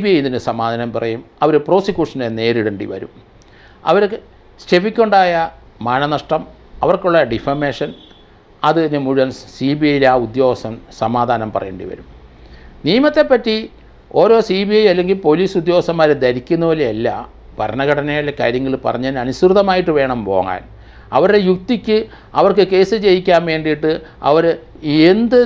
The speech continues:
നിയമവിരുദ്ധമായ പ്രവർത്തനവും ചെയ്ത് തെളിവ് കൊടുക്കുന്നത് ഭരണഘടന അംഗീകരിക്കില്ല,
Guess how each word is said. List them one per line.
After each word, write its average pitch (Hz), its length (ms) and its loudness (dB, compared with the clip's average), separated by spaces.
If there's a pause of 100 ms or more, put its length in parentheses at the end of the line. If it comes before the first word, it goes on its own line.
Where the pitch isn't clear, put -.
(120)
നിയമവിരുദ്ധമായ 185 800 0 (120)
പ്രവർത്തനവും 147 640 0
ചെയ്ത് 135 300 2 (360)
തെളിവ് 139 300 4
കൊടുക്കുന്നത് 120 560 -2 (680)
ഭരണഘടന 131 580 0
അംഗീകരിക്കില്ല, 127 540 -2